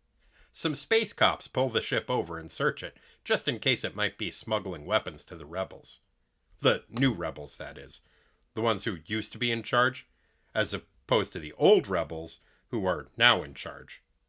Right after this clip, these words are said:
Anyway, the ship doesn't have any weapons on it, so the space cops take off.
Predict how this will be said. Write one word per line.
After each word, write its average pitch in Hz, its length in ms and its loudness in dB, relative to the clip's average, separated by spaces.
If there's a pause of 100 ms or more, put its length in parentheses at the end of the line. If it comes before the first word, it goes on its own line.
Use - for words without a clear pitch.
(460)
Anyway, 107 380 4 (360)
the 151 100 0
ship 269 200 6
doesn't 160 260 4
have 107 200 4
any 87 120 -4
weapons 80 440 -6
on 104 160 0
it, 127 140 -6
so 87 160 -8
the 78 100 -12
space - 360 -2
cops 156 340 2
take 104 280 -2
off. 82 360 -6